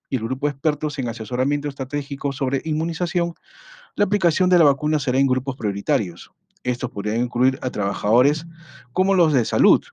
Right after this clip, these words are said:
al igual que adultos mayores y adultos con condiciones de salud subyacentes.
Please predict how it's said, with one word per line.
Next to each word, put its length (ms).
al 160
igual 220
que 100
adultos 320
mayores 500
y 100
adultos 340
con 160
condiciones 480
de 80
salud 260
subyacentes. 800